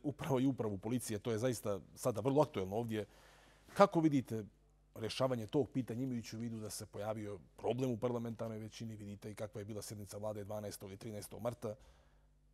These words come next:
Što je rješenje za ovu situaciju? Mislite li da je bezbjednosni sektor zaista u rasulu, kako čujemo od opozicije?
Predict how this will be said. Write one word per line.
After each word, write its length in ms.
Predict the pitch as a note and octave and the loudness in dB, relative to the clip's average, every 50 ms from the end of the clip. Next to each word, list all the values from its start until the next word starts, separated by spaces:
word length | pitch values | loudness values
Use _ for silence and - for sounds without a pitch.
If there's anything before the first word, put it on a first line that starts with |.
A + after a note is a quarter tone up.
| _ _ _ | _ _ _
Što 180 | - - G3 | 2 8 10
je 60 | G#3 F3 | 10 10
rješenje 320 | D3 - - D#3+ D3 B2+ | 8 2 0 -2 -2 0
za 120 | G#2+ C3 | 0 0
ovu 120 | C#3+ C3 A#2+ | -2 -2 -2
situaciju? 540 | - B2 G#2 B2+ C#3+ D3+ C3 - - A2 B2+ | -4 -6 -4 0 0 0 0 0 -4 -4 -4
Mislite 420 | F3 E3+ - D#3 C#3 A#2+ - C3+ | -4 -2 0 0 -2 0 0 0
li 100 | B2 A2+ | 0 0
da 100 | G#2+ A2+ | -2 -4
je 80 | A2 G2+ | -6 -4
bezbjednosni 540 | G2 A2+ G2 G2 C#3 C3+ C3 A#2 - A2 | -6 -8 -4 -4 -2 -2 -2 -4 -6 -10
sektor 420 | F#2+ - C3+ B2+ - - A#2+ A2 G2+ D#2 - G2+ | -10 -8 -8 -8 -8 -8 -10 -8 -8 -10 -12 -10
zaista 300 | G#2+ A2 G#2+ - - G#2+ | -10 -10 -10 -10 -12 -12
u 60 | F#2+ | -10
rasulu, 400 | G2 F#2+ - - A#2 A2+ G#2+ G#2 | -10 -12 -10 -10 -8 -8 -8 -8
kako 220 | - G#2 - A2+ | -10 -8 -8 -10
čujemo 260 | G2+ - A2 G2+ F#2+ | -8 -8 -8 -8 -8
od 60 | F#2 F2+ | -10 -12
opozicije? 500 | F#2+ - G2+ G2 F2+ - - - - | -14 -14 -16 -16 -18 -18 -20 -20 -20